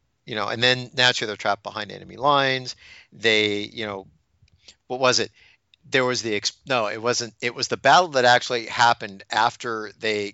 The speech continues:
get on the ground. And then you really f-, find out how the Bad Batch works as a team.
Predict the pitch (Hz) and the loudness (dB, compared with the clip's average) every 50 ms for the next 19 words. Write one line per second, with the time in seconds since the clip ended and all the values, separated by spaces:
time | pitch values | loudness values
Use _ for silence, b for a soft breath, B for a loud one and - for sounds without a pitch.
0 | _ 113 _ 151 160 165 151 127 113 - 117 107 107 104 101 95 95 92 - B | _ -8 _ 0 0 2 0 -2 -4 -6 -4 -2 -2 0 -2 -4 -8 -12 -18 B
1 | B B B B B B B 120 117 131 147 170 165 151 135 131 131 123 120 113 | B B B B B B B -6 -2 0 0 0 -2 -4 -4 -2 -2 -2 -2 -2
2 | - - - - _ _ _ - 127 123 127 123 120 120 113 110 104 - - _ | -4 -10 -16 -20 _ _ _ 0 0 0 0 0 2 2 2 2 2 -2 -8 _
3 | _ _ _ _ _ _ - - - 139 131 131 123 117 101 _ _ _ _ _ | _ _ _ _ _ _ -10 -6 0 4 4 4 4 2 -4 _ _ _ _ _
4 | _ _ 110 107 107 104 98 92 - 104 98 98 92 95 98 - - - _ _ | _ _ 0 2 2 0 -2 -4 -2 0 0 0 0 -2 -8 -8 -10 -14 _ _
5 | 120 107 113 110 104 95 - - - _ - 107 107 110 101 101 104 92 92 - | -10 -4 -2 -2 -2 -2 -4 -8 -10 _ 0 0 2 2 2 0 -2 -2 -2 -6
6 | - 117 107 98 87 - | -10 -10 -10 -10 -12 -16